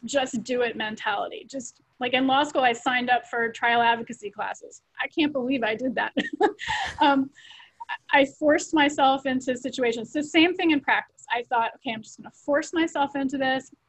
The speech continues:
I always was substantively prepared. I had more deposition outlines and tabs and Post-its and highlighters and exhibit boxes. I,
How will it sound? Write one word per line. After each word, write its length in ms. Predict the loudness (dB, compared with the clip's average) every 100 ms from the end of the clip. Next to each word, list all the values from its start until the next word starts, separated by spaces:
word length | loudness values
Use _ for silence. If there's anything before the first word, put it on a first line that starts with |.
| _
I 100 | 2
always 340 | 2 2 2 0
was 200 | -2 0
substantively 680 | -2 0 -4 -2 -2 -2
prepared. 440 | -4 -10 -6 -4 -4
I 80 | 2
had 340 | 4 4 0 -2
more 220 | 0 2
deposition 640 | 2 0 0 -2 -2 -4 2
outlines 640 | 0 0 -4 -2 -2 -4
and 160 | -8 -6
tabs 520 | 0 6 6 6 0
and 160 | -6 -8
Post-its 600 | 0 0 2 -2 -2 -4
and 120 | _ -20 -2
highlighters 640 | 0 4 4 4 4 4 0
and 180 | -8 -16 _ _ _ _ _ -4
exhibit 440 | 2 4 4 4
boxes. 420 | 4 4 2 2
I, 220 | 4 2